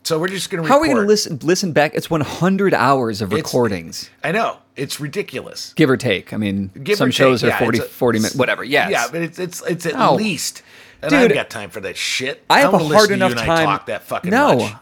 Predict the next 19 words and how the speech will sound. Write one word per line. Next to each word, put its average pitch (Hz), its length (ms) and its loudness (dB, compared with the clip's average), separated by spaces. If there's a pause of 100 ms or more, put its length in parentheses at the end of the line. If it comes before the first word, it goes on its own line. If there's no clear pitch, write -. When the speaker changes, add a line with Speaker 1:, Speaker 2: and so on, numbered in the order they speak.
(120)
Speaker 2:
I 156 60 6
have 226 100 4
a 190 60 6
hard 165 180 4
enough 156 100 -2
time 160 140 0
Speaker 1:
Fuck 147 80 0
Speaker 2:
listening 170 280 0
Speaker 1:
off. - 100 -4
Speaker 2:
to 165 180 0
us - 320 -4 (200)
with 143 140 -4
every 156 300 0
new 156 280 2
episode. 92 520 -2
Like, 131 220 -2
Speaker 1:
Yeah, 190 260 0
yeah. 165 180 -2
Speaker 2:
ugh. 123 760 2